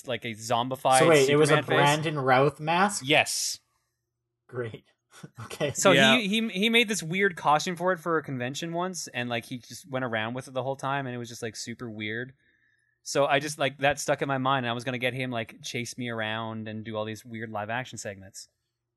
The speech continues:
Speaker 2: You know, I would actually say him dressing up and walking around a convention is not weird. Him following you around dressed up is weird. <laughs>
Speaker 1: Yes, that was the idea, Sean. Thank you for
Speaker 2: Yeah.
Speaker 1: piecing that together.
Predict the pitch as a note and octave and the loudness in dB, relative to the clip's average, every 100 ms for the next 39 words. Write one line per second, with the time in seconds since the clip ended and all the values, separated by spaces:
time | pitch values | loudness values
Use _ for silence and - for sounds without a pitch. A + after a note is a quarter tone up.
0 | _ _ _ - E3+ F3+ G3 D#3 G3+ A3 | _ _ _ -4 2 4 6 6 8 8
1 | G3+ F3 - C#3+ - D3+ C3+ D#3+ C#3 D#3 | 6 4 0 -2 0 0 0 -4 2 2
2 | D3 D3 D3+ D3 - D3+ C3+ C3 C3 C3+ | 2 -2 0 0 -2 -8 -4 2 2 0
3 | C3+ C3 A#2 A2 C3 C3 B2+ A2 G#2 A2 | -4 -4 -4 -8 -8 -8 -12 -12 -10 2
4 | D#3 G#3+ A2+ G#2+ B2 - _ - E3 - | 4 4 -2 -6 -8 -10 _ -10 -10 0
5 | D#3 D3+ D3+ D3+ C#3+ C3+ F3+ A3 C3 A#2+ | 2 4 0 -2 0 4 4 4 2 0
6 | - B2+ - - G#3 A2+ A2+ G2+ F#2+ - | -2 -6 -4 0 0 0 -6 -6 -10 -18
7 | - B2+ C#3+ B2 - B2+ C3+ B2+ B2 - | -12 0 2 2 2 2 4 -2 -8 -12
8 | - A#2+ A2+ A#2 A2 G#2+ D#3+ A#2+ - G#2+ | -10 -10 -6 -4 -2 -4 -4 -4 -4 -6
9 | B2 B2 A2+ A#2 B2 G#2+ B2 B2+ C3 B2+ | -6 -8 -10 -10 -10 -10 -8 -6 -6 -4
10 | D3+ A#2 | -4 -4